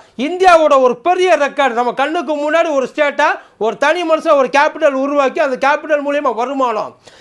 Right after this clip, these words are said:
ஏன்னா, ஒரு ஸ்டேட்டோட முக்காவாசியான வருமானம், கிட்டத்தட்ட ஒரு seventy to eighty percent of income கேபிட்டலை பேஸ் பண்ணி தான் இருக்கும். அந்த கேப்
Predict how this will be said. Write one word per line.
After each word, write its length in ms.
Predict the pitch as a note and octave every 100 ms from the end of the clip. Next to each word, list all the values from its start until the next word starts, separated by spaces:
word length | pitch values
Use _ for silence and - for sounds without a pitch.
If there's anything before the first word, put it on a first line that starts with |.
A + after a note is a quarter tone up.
| -
ஏன்னா, 260 | B3 D#4
ஒரு 160 | D4 B3 -
ஸ்டேட்டோட 420 | E4 E4+ E4+ D#4
முக்காவாசியான 1040 | C4 C#4+ - F#4 F4 E4 D#4 D4 C#4+ B3+
வருமானம், 500 | G#3+ A#3+ A#3 G#3 D#3+ - - -
கிட்டத்தட்ட 400 | A3+ C#4 E4+ D4
ஒரு 280 | C4 A#3+ G#3
seventy 340 | D4+ D#4+ F4+ E4
to 80 | D4+
eighty 340 | C4 C4 C4+
percent 300 | C4 B3+ D4
of 120 | C4
income 640 | A#3+ C4+ C4+ B3+ G3 C4 G#4+ - _ -
கேபிட்டலை 540 | D#4 F#4 F#4 F4 F4 C#4+
பேஸ் 220 | D4+ D#4
பண்ணி 180 | - C4+
தான் 180 | D4 D#4
இருக்கும். 460 | B3 D4 G#3 G3 C#3 - -
அந்த 240 | A3 G#3+
கேப் 300 | F#3+ B3 D#4